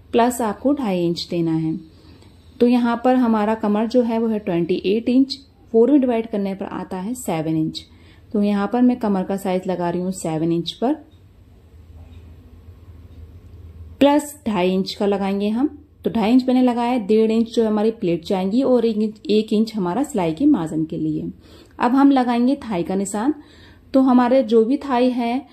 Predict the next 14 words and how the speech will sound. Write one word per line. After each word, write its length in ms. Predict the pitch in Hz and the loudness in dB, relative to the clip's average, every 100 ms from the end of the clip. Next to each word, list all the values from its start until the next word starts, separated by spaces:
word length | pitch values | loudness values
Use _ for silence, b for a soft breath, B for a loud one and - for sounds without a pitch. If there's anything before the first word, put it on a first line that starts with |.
| b _ | b _
उसको 260 | 208 208 254 | -2 0 2
हमें 200 | 233 240 | 4 2
टू 140 | 226 185 | 2 2
में 120 | 180 | 2
divide 300 | 175 175 170 | 0 -2 -2
करना 280 | 190 190 190 | -2 -2 -2
है। 140 | 202 | -4
तो 120 | 220 262 | -4 -4
थाई 280 | 247 233 | 0 2
हमारी 320 | 269 254 254 247 | 4 4 4 0
है 140 | 240 | -2
ट्वेंटी 380 | 226 175 170 165 | -2 -2 -2 -4
फ़ाइव 360 | - 180 185 208 | -6 -2 -2 2
inch, 200 | 269 | 0